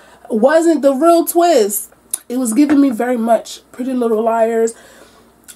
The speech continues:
very much Gossip Girls, but the filler episodes.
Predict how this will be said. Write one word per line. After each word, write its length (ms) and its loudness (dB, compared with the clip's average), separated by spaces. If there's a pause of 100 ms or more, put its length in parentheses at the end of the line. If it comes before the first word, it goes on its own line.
very 300 0
much 260 0 (120)
Gossip 480 -2
Girls, 540 -2 (380)
but 480 0 (3000)
the 140 -6
filler 440 -4
episodes. 840 -10